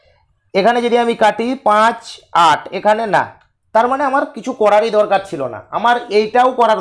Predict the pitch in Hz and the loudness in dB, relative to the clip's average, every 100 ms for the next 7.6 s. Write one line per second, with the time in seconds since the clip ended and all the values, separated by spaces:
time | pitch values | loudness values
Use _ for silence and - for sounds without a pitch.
0 | 170 131 131 110 104 _ _ _ _ - | -2 -2 -4 -6 -18 _ _ _ _ -6
1 | 185 247 147 - _ _ _ _ _ _ | 0 0 0 -8 _ _ _ _ _ _
2 | _ - - - 110 220 - 254 269 196 | _ -20 -20 -4 0 0 0 2 2 2
3 | 151 185 190 233 180 123 104 - _ 190 | 0 -2 0 0 0 -2 -8 -20 _ -10
4 | 190 240 - 214 233 262 269 247 220 214 | -6 -6 0 0 2 2 2 -2 -2 0
5 | 180 165 180 185 233 269 262 233 208 240 | 2 0 -2 -2 0 0 -2 -6 -4 -2
6 | 208 180 170 143 113 - _ - 131 220 | -2 0 0 -2 -8 -14 _ -6 -2 0
7 | 269 262 247 262 226 180 | 0 0 0 0 0 2